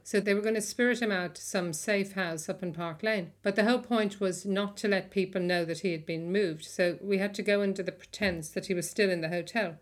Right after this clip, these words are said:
So anyway, he gets out through the staff entrance out up Park Lane.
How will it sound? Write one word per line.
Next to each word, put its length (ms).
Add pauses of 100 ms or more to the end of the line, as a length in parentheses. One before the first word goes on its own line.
So 180
anyway, 220
he 160
gets 260
out 300
through 280
the 80
staff 380
entrance 500
out 380
up 220
Park 280
Lane. 440